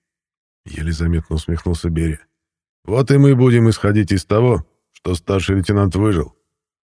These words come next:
А раз так, нужно его срочно оттуда вытаскивать».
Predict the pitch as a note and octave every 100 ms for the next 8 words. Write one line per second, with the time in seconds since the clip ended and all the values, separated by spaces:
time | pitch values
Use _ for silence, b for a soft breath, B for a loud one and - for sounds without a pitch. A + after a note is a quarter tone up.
0 | _ _ - F#2 A#2 B2 - C3 - A#2+
1 | A2 B2 A#2+ A2 - G#2+ B2+ A2+ A2 -
2 | G#2+ A2+ G#2+ G#2+ - F2 C#2+